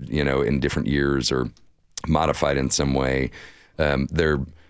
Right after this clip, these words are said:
they're very good when we need to alter a detail to meet a modern code aspect or, um, a functionality issue that was not built into the original structure. They work really well with us on tailoring designs that they can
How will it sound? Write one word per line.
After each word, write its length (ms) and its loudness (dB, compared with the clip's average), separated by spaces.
they're 80 0
very 200 4
good 240 2
when 160 2
we 100 2
need 420 2
to 580 2
alter 300 2
a 80 2
detail 440 2
to 60 0
meet 380 0
a 60 2
modern 380 0
code 280 0
aspect 680 0
or, 360 2
um, 480 0
a 60 0
functionality 720 0
issue 320 2
that 120 0
was 260 -2
not 300 0
built 240 0
into 140 2
the 100 2
original 300 0
structure. 540 0
They 100 4
work 240 2
really 180 4
well 200 2
with 120 0
us 300 0
on 400 0
tailoring 460 0
designs 420 0
that 120 -4
they 120 0
can 220 -2